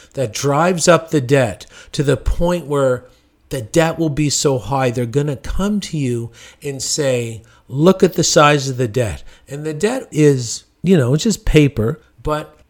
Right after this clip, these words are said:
they're gonna use that, you know, fake, uh, printed paper to say, "The debt is massive, and the only way we can keep pumping out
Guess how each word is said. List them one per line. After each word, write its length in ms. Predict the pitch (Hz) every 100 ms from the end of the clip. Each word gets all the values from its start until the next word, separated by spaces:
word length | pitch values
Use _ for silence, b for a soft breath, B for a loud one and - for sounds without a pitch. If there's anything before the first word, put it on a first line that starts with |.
| _
they're 240 | 131 165 160
gonna 380 | 139 190 196 156
use 600 | 120 127 185 226 214 170
that, 500 | 160 131 131 143 - - _ _ _ -
you 120 | 147
know, 140 | 120
fake, 500 | 104 - 170 185 - -
uh, 80 | 135
printed 500 | - 175 151 135 -
paper 380 | 160 170 165
to 100 | 123
say, 420 | 131 - 131 120 110 B B -
"The 120 | 139
debt 300 | 120 160 220
is 180 | 233 160
massive, 840 | 143 127 127 - 113 - - - _ _ b b b
and 200 | 147 147
the 160 | 147 139
only 420 | 160 175 202 214 208
way 280 | 180 170
we 220 | 165 151 143
can 240 | - 127
keep 380 | - - 165 -
pumping 520 | - 160 165 170 151
out 400 | 139 135 135 -